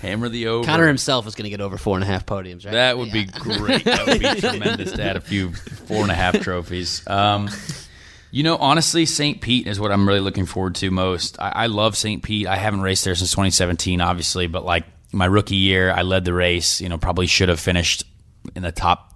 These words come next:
Speaker 1: three, but, uh, Carlos Munoz hit me coming out of the pits, and we had debris in our, uh, in our, in our radiator, which sucked.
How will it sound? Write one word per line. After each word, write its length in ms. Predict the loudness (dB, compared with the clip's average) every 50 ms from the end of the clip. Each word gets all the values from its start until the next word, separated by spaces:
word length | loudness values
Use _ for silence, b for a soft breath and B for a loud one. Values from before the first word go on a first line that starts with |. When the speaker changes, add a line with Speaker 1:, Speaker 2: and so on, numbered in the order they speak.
| -16 -10
Speaker 1:
three, 540 | -8 -4 0 2 2 4 4 4 2 0 -2 B B B B B B B B 0
but, 360 | 2 4 4 4 2 0 -2
uh, 480 | 0 2 4 4 6 6 4 4 2 0 -2 -4
Carlos 320 | -2 0 2 2 2 2 2
Munoz 340 | 2 4 4 4 2 2 2
hit 160 | 2 2 2
me 120 | 0 0
coming 220 | 0 0 0 2 2
out 120 | 0 0
of 40 | 0
the 60 | 0
pits, 280 | 2 2 2 0 0 -2
and 100 | 0 0
we 80 | -2 -2
had 160 | -2 -4 -4
debris 320 | -6 -6 -4 -2 -2 0
in 80 | 0 0
our, 260 | 0 0 0 0 0
uh, 240 | 0 0 0 0 -2 -4
in 200 | -6 -6 -4 -2
our, 160 | -2 -2 0
in 80 | 2 2
our 100 | 2 2
radiator, 440 | 2 2 0 0 0 0 0 0 -2
which 200 | -2 -4 -4 -4
sucked. 420 | -2 0 2 2 2 0 -2 -14